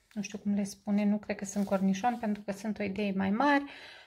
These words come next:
Am luat doar doi, pentru că, în general, uh, ei nu țin decât maxim trei-patru zile, apoi se, mm, stafidesc și îmi place să-i consum proaspeți.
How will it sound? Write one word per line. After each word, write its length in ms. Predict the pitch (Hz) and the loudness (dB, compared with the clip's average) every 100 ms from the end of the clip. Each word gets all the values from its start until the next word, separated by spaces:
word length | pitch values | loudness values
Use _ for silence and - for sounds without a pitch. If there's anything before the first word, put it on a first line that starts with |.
| _ | _
Am 120 | 277 262 | -2 4
luat 200 | 254 240 | 6 6
doar 180 | 233 226 | 4 4
doi, 240 | 240 233 | 2 2
pentru 300 | 233 220 208 | 2 -4 -4
că, 80 | 220 | -2
în 120 | 214 | -2
general, 640 | 214 214 214 226 226 214 | 0 2 6 8 8 6
uh, 380 | 214 214 214 208 | 4 4 4 2
ei 300 | 220 233 220 | 2 2 4
nu 260 | 208 226 233 | 2 0 -4
țin 300 | 220 233 220 | -6 -4 -2
decât 500 | 202 202 - 226 214 | -2 -4 -2 -2 -2
maxim 600 | 202 214 220 208 - 214 | -4 -2 0 -2 -2 -4
trei-patru 580 | 208 214 208 202 202 - | -2 -2 0 -2 -2 -4
zile, 340 | 190 220 226 214 | -6 -4 2 2
apoi 440 | 202 - 220 208 | 2 0 0 -2
se, 540 | 202 - 214 208 202 196 | -4 -4 -2 0 0 0
mm, 360 | 190 190 190 - | 4 4 2 -4
stafidesc 840 | - - 196 208 202 269 247 240 - | -6 -2 0 -2 -2 0 0 -4 -10
și 220 | - 233 | -10 -6
îmi 140 | 214 | -4
place 280 | 202 214 - | 0 0 -2
să-i 180 | - 190 | -14 -10
consum 400 | 202 190 208 196 | -8 -6 -6 -2
proaspeți. 580 | - 302 294 - 262 | 6 6 6 0 -2